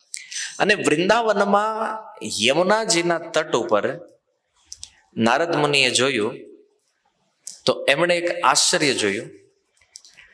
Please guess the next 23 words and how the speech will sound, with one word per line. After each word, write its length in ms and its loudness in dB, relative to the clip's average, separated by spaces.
કે 60 2
એક 400 0
યુવાન 500 4
સ્ત્રી 400 2
છે, 280 0
પચીસેક 500 0
વર્ષની 380 2
ઉંમર, 280 0
અને 240 2
એની 380 2
બાજુમાં 580 0
બે 260 -2
વૃદ્ધ 400 -2
પુરુષો 520 0
સૂતા 420 0
છે. 280 -4
તો 80 0
નારદ 440 0
મુનિના 380 2
મનમાં 400 0
એક 160 -6
વિચાર 380 0
થયો 380 -6